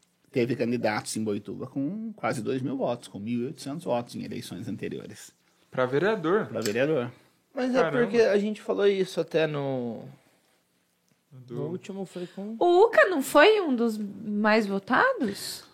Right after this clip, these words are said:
Speaker 3: Não, então
Speaker 1: O Uca teve quatro votos a mais que o Neto. Ele foi o se-, ele foi o terceiro mais votado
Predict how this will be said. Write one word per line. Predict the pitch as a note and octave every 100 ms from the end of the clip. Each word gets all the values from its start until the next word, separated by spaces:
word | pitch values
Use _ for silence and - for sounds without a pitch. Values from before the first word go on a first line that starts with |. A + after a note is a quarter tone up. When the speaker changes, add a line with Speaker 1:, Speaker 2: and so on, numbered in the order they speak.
| -
Speaker 3:
Não, | B3 C4
então | E3 F#3+
Speaker 1:
O |
Uca | D#3+
teve | D#3+ D#3
quatro | D#3+ G3 G3+
votos | G3 F3+ F3+
a |
mais | E3+ F3 E3+
que | F#3
o |
Neto. | E3 A2+ - A2+
Ele | A#2
foi | C3
o | C3
se-, | C3 G2+
ele | A2 A#2+
foi | B2+ C3
o |
terceiro | C3+ B2+ A#2 - F3+ G#3
mais | G3 F#3+
votado | F3 E3+ C3+ C3+ G#3 F3+